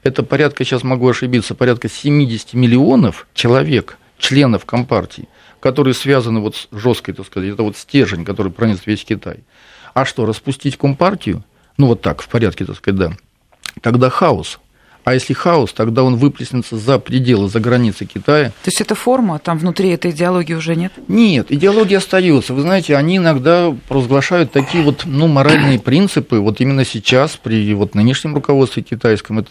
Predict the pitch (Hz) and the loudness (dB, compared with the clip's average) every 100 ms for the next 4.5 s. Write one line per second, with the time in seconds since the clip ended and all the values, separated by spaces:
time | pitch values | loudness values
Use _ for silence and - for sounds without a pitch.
0 | - 113 110 110 - 107 101 - 147 - | -2 -2 0 0 2 2 2 -2 -8 -10
1 | - - - 131 139 147 147 131 147 175 | -20 -20 -4 0 2 2 0 0 0 0
2 | 160 131 - - 156 - 123 131 151 143 | -2 -4 -4 0 0 0 -4 0 -2 0
3 | 147 - - - - 127 - 147 151 139 | -2 -2 -12 -8 -2 0 2 4 4 2
4 | 101 117 131 - 127 | 2 0 0 -2 -6